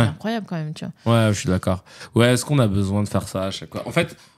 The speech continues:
Speaker 2: on s'est, on s'est créé un monde où on a besoin que tout aille vite, alors qu'en
Speaker 1: Mm.
Speaker 2: vrai, euh, c'est nous-mêmes qui avons créé cette urgence.
Speaker 1: Mm.
Speaker 2: Tu vois, genre, quand, euh,
Speaker 1: C'est ça.
Speaker 2: on dit, « Ouais, il faut absolument répondre à ce mail avant temps parce que, bah, parce
Speaker 1: Mm.
Speaker 2: qu'en fait, tu sais, tu t'inventes des deadlines, des machins. »
Speaker 1: Ouais.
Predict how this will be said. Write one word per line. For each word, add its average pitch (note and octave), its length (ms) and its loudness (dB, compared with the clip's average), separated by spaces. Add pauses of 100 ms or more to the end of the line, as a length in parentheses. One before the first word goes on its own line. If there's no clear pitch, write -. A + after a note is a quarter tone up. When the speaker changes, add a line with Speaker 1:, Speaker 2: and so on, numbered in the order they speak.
(120)
Speaker 2:
on B2 80 -2
s'est, C#3 260 -2
on C3+ 80 0
s'est C3+ 160 -2
créé - 180 -2
un D#3+ 140 4
monde D#3 240 2
où C#3+ 80 2
on B2 80 0
a A#2 80 2
besoin A#2+ 320 0
que C3 60 -6
tout C#3 160 -8
aille A#2+ 160 2
vite, C#3+ 340 0
alors A2 220 2
qu'en G#2+ 160 -2
Speaker 1:
Mm. G2+ 40 2
Speaker 2:
vrai, C#3 140 6
euh, G#2 560 0
c'est G#2+ 240 -2
nous-mêmes C#3 600 2
qui C3+ 120 -4
avons A2 200 -2
créé B2+ 300 -2
cette A2 280 -4
urgence. A2 480 -4 (100)
Speaker 1:
Mm. E3 360 0 (180)
Speaker 2:
Tu - 60 -12
vois, D3 100 4
genre, A2 340 2
quand, G#2+ 220 -2
euh, A2+ 220 2
Speaker 1:
C'est F3 100 -6
ça. E3+ 240 -4
Speaker 2:
on B2+ 40 -6
dit, « B2+ 80 2
Ouais, D3+ 280 2
il C#3+ 60 -2
faut C3 120 -2
absolument C3+ 420 0
répondre C3 320 -2
à B2 60 0
ce - 120 -4
mail C3+ 180 2
avant A#2 240 0
temps C#3+ 300 0
parce A#2+ 200 -4
que, B2+ 380 -2
bah, G2+ 160 -8
parce E3+ 180 0
Speaker 1:
Mm. E3 60 0
Speaker 2:
qu'en A2 140 0
fait, B2 100 -2
tu B2+ 80 -6 (140)
sais, D3 100 0
tu C3+ 140 -8
t'inventes A2+ 300 2
des A2 100 2
deadlines, A#2+ 500 0
des A2 80 0
machins. » A#2 440 0 (120)
Speaker 1:
Ouais. E3+ 240 2